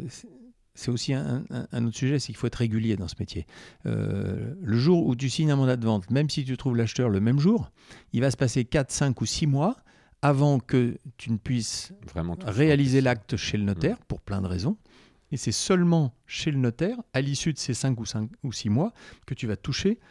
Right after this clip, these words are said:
Speaker 1: le montant de tes honoraires.
Speaker 2: Mm, mm.
Speaker 1: Pendant ce temps-là, il faut vivre.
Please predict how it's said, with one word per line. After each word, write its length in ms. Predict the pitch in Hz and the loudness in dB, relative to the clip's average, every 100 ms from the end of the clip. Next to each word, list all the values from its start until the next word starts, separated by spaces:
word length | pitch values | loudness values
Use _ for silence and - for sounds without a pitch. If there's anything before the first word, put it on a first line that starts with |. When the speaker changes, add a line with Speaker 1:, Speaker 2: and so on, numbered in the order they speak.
| _ | _
Speaker 1:
le 140 | - 117 | -2 0
montant 280 | 113 107 175 | 2 2 0
de 40 | |
tes 160 | 131 120 | 2 0
honoraires. 340 | 117 85 78 - _ _ _ _ _ _ | 0 0 -6 -12 _ _ _ _ _ _
Speaker 2:
Mm, 60 | 95 - | -10 -6
mm. 40 | 87 - - _ - | -8 -10 -20 _ -8
Speaker 1:
Pendant 200 | 113 110 | -4 -4
ce 100 | - | -4
temps-là, 160 | 101 151 | 0 0
il 40 | |
faut 120 | - | 0
vivre. 260 | 90 82 | -2 -4